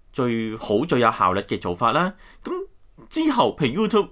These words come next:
可能會衰退啊，或者大家你係唔，由 YouTube 轉去睇其他嘢，譬如 TikTok 又好啊，或者其他嘅媒體啊咁樣，咁冇咗 YouTube 呢樣嘢，咁我會，當然會諗啦。喂！如果係冇呢樣嘢，咁我會點樣啊？咁，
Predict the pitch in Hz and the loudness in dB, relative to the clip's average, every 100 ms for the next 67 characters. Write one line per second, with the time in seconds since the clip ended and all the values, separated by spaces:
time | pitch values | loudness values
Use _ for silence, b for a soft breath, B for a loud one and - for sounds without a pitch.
0 | - 175 123 98 147 143 147 117 113 113 | -2 0 0 0 0 0 2 4 2 0
1 | B 120 147 151 104 127 131 - 110 123 | B 0 0 0 0 2 2 0 -4 -4
2 | 92 71 82 80 85 - - - - 104 | -6 -4 -8 -8 -12 -16 -20 -20 -8 -2
3 | 85 117 143 151 - 120 113 101 113 113 | 2 2 2 0 -2 -2 -2 0 -2 -2
4 | 117 110 98 - 82 - 135 143 117 98 | -2 0 -2 -4 -8 -6 -4 -2 2 2
5 | 104 117 120 110 B B - 110 135 107 | 2 4 4 2 B B -4 0 0 -2
6 | 87 127 123 117 104 101 101 101 - B | 0 2 2 2 2 4 2 0 -4 B
7 | B B 113 92 104 104 123 113 110 107 | B B -2 -2 2 2 2 0 0 -2
8 | - - - 226 208 113 127 139 143 135 | -6 -16 -4 0 2 2 2 0 0 -2
9 | 92 80 82 - 302 381 - 123 147 - | -2 -4 -8 -2 -2 -2 -2 0 0 -4
10 | 117 - 226 175 95 101 87 117 147 143 | -12 -4 0 0 0 0 0 2 0 0
11 | b b b b 208 196 - - - - | b b b b 0 0 -2 -20 -20 -20
12 | _ _ - _ _ - _ - 117 165 | _ _ -20 _ _ -20 _ -8 -2 0
13 | 214 104 135 170 95 92 143 127 101 92 | 0 0 0 0 0 -2 0 0 0 -2
14 | 107 117 110 104 104 | -2 0 0 -2 -4